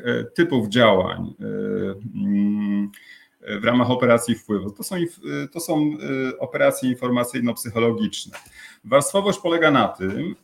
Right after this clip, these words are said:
że, e, oddziaływanie, akurat w przypadku tej operacji odbywa się na jakby trzech poziomach.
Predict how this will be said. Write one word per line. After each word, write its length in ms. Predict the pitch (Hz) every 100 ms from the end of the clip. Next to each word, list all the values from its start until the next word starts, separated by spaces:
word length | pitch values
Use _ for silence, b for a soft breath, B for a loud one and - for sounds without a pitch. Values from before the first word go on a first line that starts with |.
| _
że, 680 | 131 120 131 127 123 120 120 -
e, 460 | 127 117 113 110 -
oddziaływanie, 1000 | 127 143 139 139 160 170 156 151 143 135 - -
akurat 340 | 139 190 -
w 200 | - -
przypadku 340 | - 170 165
tej 120 | 160 160
operacji 580 | 156 151 143 151 147
odbywa 320 | 139 135 143 135
się 160 | -
na 160 | 127 127
jakby 180 | 127 117
trzech 320 | - - -
poziomach. 420 | 110 95 175 -